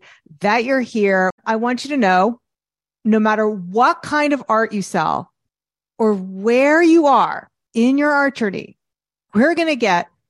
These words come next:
so much out of our time together. Whether you're just starting to think about the idea of selling your art, or you're just getting started,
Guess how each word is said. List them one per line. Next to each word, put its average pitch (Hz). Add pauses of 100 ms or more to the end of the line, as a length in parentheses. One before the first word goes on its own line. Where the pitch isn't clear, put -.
so 294
much 208
out 196
of 202
our 190
time 175
together. 170 (760)
Whether 214
you're 202 (180)
just 311
starting 277
to 254
think 247
about 247
the 247
idea 233
of 220
selling 220
your 214
art, 202 (540)
or 180
you're - (180)
just 269
getting 240
started, 208